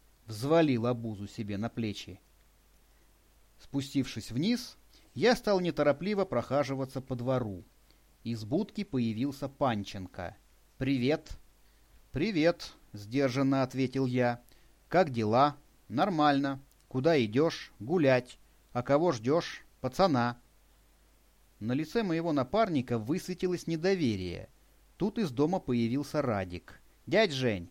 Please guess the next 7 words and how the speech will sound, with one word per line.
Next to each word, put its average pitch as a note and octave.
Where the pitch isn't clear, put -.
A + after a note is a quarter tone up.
я B2+
готов". E3
Брови B2
Панченко B2
удивленно C#3+
подскочили D3+
вверх. D3